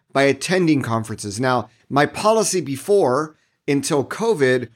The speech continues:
was really only attending conferences that I spoke at, which I still prefer to do for <laughs> obvious reasons. But I think that when you get to a certain point,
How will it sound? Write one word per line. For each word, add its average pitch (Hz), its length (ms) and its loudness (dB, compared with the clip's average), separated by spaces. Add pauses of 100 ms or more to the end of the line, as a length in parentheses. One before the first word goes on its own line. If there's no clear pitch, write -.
(200)
was 147 240 2
really 214 360 4
only 175 360 0
attending 151 420 0
conferences 131 520 -6
that 117 100 -4
I 110 60 -2
spoke 135 460 -2
at, 110 160 -8
which 123 180 -2
I 120 260 -2
still 143 340 -2
prefer 160 360 -2
to 143 60 4
do 120 280 0
for 135 180 -4
<laughs> - 20 0
obvious 127 280 -2
reasons. 139 520 -2 (400)
But 202 420 -2 (320)
I 170 120 2
think 226 260 -6
that 185 140 0
when 156 120 2
you 156 60 4
get 180 180 0
to 185 120 0
a 170 60 0
certain 135 320 -6
point, 131 440 -4